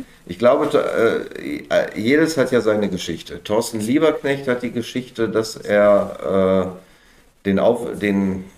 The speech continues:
ja, sehr gut möglichen Aufstieg verspielt hat. Da meine ich jetzt nicht die Nummer bei Bayern München, wo in der Nachspielzeit, äh, die Bayern das Tor schießen.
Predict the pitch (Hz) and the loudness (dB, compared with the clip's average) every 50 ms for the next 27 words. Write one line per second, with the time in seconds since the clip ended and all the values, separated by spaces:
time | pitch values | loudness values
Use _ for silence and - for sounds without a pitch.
0 | _ _ - 95 90 87 87 85 82 85 92 110 120 135 143 139 143 135 135 135 | _ _ -6 -4 -4 -4 -4 -8 -8 -2 0 2 2 2 2 0 0 0 0 0
1 | - 113 110 120 123 123 - 117 113 - 113 95 - - 110 113 - - - 104 | 0 -2 0 0 0 0 -2 -6 -4 -2 -2 -2 0 -2 -2 -2 -4 -6 -8 -8
2 | 101 - - 95 98 - - 120 120 117 117 117 120 139 175 196 185 - - _ | -8 -6 -6 -8 -8 -6 -4 -2 0 0 0 0 -2 -2 -2 -2 -6 -10 -14 _
3 | _ _ _ _ _ - - _ - 87 95 104 113 120 131 120 - 107 - - | _ _ _ _ _ -20 -20 _ -2 0 2 4 4 4 4 2 0 -2 -2 -2
4 | 131 139 139 - 139 123 127 127 131 131 123 110 117 110 98 113 113 113 110 110 | -4 -4 -2 0 2 2 4 4 4 4 6 6 4 4 4 6 6 6 6 4
5 | 110 110 110 117 - - 110 107 107 107 107 101 90 73 73 87 101 104 101 101 | 4 2 -2 -2 -4 -4 -6 -4 -2 -2 -2 -2 -4 -4 -4 -2 0 0 0 0
6 | 98 101 101 - - - - 90 98 101 98 101 107 107 - - 101 98 - - | 0 -4 -8 -14 -10 -6 -4 0 2 4 4 4 2 2 0 -4 -6 -4 0 2
7 | 95 98 98 98 - - - - - 92 92 92 92 92 90 - - - 95 90 | 2 4 2 2 -2 -8 -10 -6 -2 0 2 2 4 4 2 2 0 -4 -4 0
8 | 92 90 98 98 95 92 90 87 - - - 82 82 - - - - - - - | 2 2 4 4 2 2 -2 -6 -8 -8 -6 -6 -6 -8 -10 -14 -16 -16 -16 -16
9 | - | -18